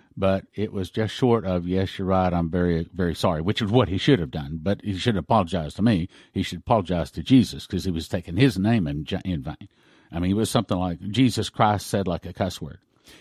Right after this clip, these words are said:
Now, what am I trying to say? I'm saying that in America, our foundations are destroyed, my brothers and sisters. We don't have long.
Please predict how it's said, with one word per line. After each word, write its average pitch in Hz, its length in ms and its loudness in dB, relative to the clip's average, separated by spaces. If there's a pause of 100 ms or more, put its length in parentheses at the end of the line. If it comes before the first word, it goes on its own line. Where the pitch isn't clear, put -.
(320)
Now, 143 220 2 (220)
what 196 160 4
am 190 80 2
I 151 40 4
trying 139 260 -2
to 98 60 -8
say? 82 340 -6 (640)
I'm 143 140 2
saying 202 560 0
that 143 480 0
in 143 160 4
America, 123 680 2
our 117 100 2
foundations 120 1040 2 (280)
are 107 80 -2
destroyed, 90 640 -4 (380)
my 98 80 0
brothers 87 300 0
and 85 100 -6
sisters. - 500 -8 (560)
We 139 120 8
don't 170 160 6
have 131 180 6
long. 92 360 2